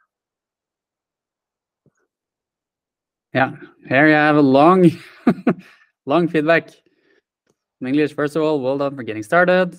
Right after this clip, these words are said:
Da, da, da, da, da, da, da. Regarding grammar and punctuation, there are a couple of things to keep in mind. First, make sure to spell my correct instead of my. Also, correct le-, spelling for the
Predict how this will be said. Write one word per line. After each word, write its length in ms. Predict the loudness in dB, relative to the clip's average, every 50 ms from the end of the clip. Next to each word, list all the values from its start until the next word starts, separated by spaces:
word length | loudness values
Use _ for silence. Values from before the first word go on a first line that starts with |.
| _
Da, 120 | -16 -16 -16
da, 220 | _ -12 -12 -12
da, 0 |
da, 160 | -12 -12 -14
da, 120 | -12 -12 -12
da, 120 | -12 -6
da. 360 | -2 0 2 2 2 0 0 -4
Regarding 400 | -8 -12 -8 -4 -4 -4 -4 -4
grammar 220 | -4 -4 -4 -6
and 80 | -6 -8
punctuation, 560 | -10 -10 -8 -8 -8 -10 -10 -10 -8 -4 -2
there 260 | -2 -2 -2 -2 -4
are 40 | -6
a 40 | -8
couple 240 | -8 -12 -14 -14 -14
of 60 | -12
things 160 | -10 -12 -12
to 80 | -12 -12
keep 160 | -16 -14 -8
in 80 | -2
mind. 320 | 0 2 2 2 -2 -6 -8
First, 140 | -12 -12 -12
make 120 | -14 -14
sure 120 | -14 -18
to 80 | -20 _
spell 180 | -18 -18 -16 -12
my 320 | -6 -2 0 0 0 -2
correct 380 | -4 -6 -8 -8 -8 -8 -10 -16
instead 180 | -16 -16 -16
of 100 | -16 -8
my. 360 | -4 -2 -2 -2 -2 -4 -8 -12 _ _ _ _ _ _ _ _ _ _ -16
Also, 220 | -16 -16 -14 -14
correct 340 | -16 -14 -14 -14 -14 _ _ -20
le-, 100 | -20 -20 _ _ _ _ _ _ _ _ _ _ _ _ _ _ _ _
spelling 500 | -20 -20 -10 -8 -8 -6 -6 -8 -8 -10
for 160 | -12 -14 -14
the 120 | -14 -14